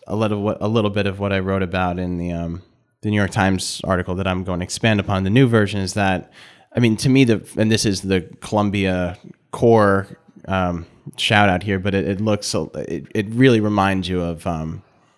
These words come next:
the whole shadow aspect of Plato, you know, first and foremost, just because, um, in a, in a, in a twofold way. One, in that they're shadows, and Plato's cave allegory, of course, is the shadows that are,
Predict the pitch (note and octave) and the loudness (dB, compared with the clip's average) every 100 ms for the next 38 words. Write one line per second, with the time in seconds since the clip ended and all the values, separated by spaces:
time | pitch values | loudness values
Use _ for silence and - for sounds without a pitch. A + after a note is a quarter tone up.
0 | _ _ - - - G#2+ F#2+ A2 G#2+ F#2+ | _ _ -14 -12 -4 -2 2 6 6 6
1 | - F2 E2 F2 - A2 G2 D#2+ - - | 0 -6 -4 -10 -4 0 0 -2 -8 -4
2 | G2+ F2 G2+ - - - G#2+ F#2 F2+ - | -2 -2 -6 -10 -14 -2 0 0 -4 -2
3 | F#2+ F2+ F2 G2 - F#2+ F#2+ F#2 F2 F#2+ | -2 0 -4 -6 -6 -10 -6 -8 -6 -6
4 | E2 E2 - _ - - - - - _ | -6 -8 -14 _ -20 -20 -20 -20 -20 _
5 | _ C#3 C3+ C3 - A2+ B2+ A#2 B2 B2 | _ 4 4 2 -4 0 2 2 2 0
6 | A2 A2 D#3 B2+ A#2+ A2 A2+ A#2+ A2+ G#2 | 0 2 2 6 4 6 4 6 4 2
7 | G2 F#2+ F#2+ - G2 F#2+ F#2+ F2+ F2+ G#2 | 0 0 -4 2 2 4 0 -2 -6 0
8 | F#2 F2+ - F#2 F2+ F2+ E2+ F2 E2+ E2+ | 0 -2 -4 -2 0 -2 -2 -4 -2 -4
9 | E2 F2+ E2+ E2+ E2 E2+ - G2 F#2+ F2+ | -4 -8 -6 -8 -8 -4 2 2 2 -2
10 | - F2 F2 F2 F2 E2+ | -4 -6 -6 -6 -6 -4